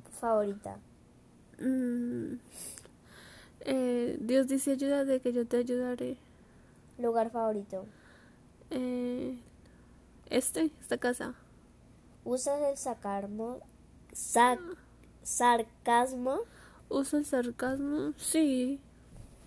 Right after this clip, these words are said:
Speaker 1: ¿Qué estás escuchando en ese momento?
Speaker 2: Nada.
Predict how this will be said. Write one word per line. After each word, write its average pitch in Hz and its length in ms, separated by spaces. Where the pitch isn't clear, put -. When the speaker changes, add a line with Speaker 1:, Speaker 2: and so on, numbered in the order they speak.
Speaker 1:
¿Qué 277 180
estás 285 360
escuchando 226 560
en 226 100
ese 240 220
momento? 214 680
Speaker 2:
Nada. 254 420